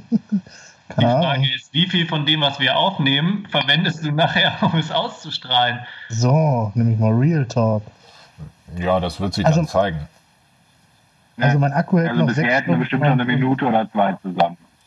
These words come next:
Speaker 3: Vielleicht.
Speaker 1: Also ich habe noch viel Wein.
Speaker 3: Eins, eine, ich auch. Dann sollten wir uns
Speaker 2: So.
Speaker 3: jetzt, äh, zu einem neuen Thema wagen, damit wir hier nicht, äh, sinnloses Gequatsche machen. Hat jemand eins?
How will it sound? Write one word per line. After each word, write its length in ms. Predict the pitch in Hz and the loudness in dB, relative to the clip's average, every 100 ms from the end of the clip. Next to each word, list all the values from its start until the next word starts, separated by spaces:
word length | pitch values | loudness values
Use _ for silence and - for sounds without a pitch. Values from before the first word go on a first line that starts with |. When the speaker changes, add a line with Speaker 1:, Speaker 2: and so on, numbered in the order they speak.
| - - | -20 -16
Speaker 3:
Vielleicht. 720 | - 92 107 104 76 - - - _ _ _ _ - | -6 0 4 2 0 -12 -18 -20 _ _ _ _ -12
Speaker 1:
Also 140 | 120 | -8
ich 140 | 123 160 | -4 -4
habe 120 | 170 | 0
noch 200 | 160 - | -2 -2
viel 200 | 180 180 | -4 2
Wein. 360 | 147 147 123 107 | 2 2 -2 -6
Speaker 3:
Eins, 260 | 92 98 139 | -4 -2 0
eine, 180 | 110 - | 0 0
ich 180 | 113 107 | -2 2
auch. 340 | 147 98 - - - - - - | 2 0 -4 -14 -20 -20 -20 -2
Dann 180 | 110 180 | 0 2
sollten 300 | 175 180 165 | 2 0 2
wir 80 | 160 | 2
uns 140 | 151 | 2
Speaker 2:
So. 60 | 147 | 2
Speaker 3:
jetzt, 240 | 131 113 | 2 -2
äh, 200 | 135 139 120 | -2 -2 -2
zu 160 | 139 | 0
einem 220 | 131 131 | 2 2
neuen 360 | 131 147 147 135 | 2 2 0 -4
Thema 540 | - 165 156 92 87 92 | -4 0 2 2 0 2
wagen, 440 | 92 87 90 95 - 98 | 4 2 0 -8 -8 -4
damit 380 | 104 110 110 117 | 0 0 -2 2
wir 160 | 113 | 2
hier 180 | 101 117 | 4 2
nicht, 260 | 110 117 - | 0 -2 -2
äh, 180 | 107 107 | 0 0
sinnloses 800 | 95 135 135 131 120 113 - - 113 | 2 4 4 4 2 0 -4 -8 -6
Gequatsche 420 | 104 - 127 - | -4 0 -2 0
machen. 360 | 85 80 82 80 - - - - - - - - _ _ _ _ _ _ _ _ - | -2 0 -2 -6 -8 -20 -20 -20 -20 -20 -20 -20 _ _ _ _ _ _ _ _ -8
Hat 220 | 104 110 | -6 -2
jemand 260 | 151 165 151 | 2 2 2
eins? 400 | 151 165 160 | 2 2 0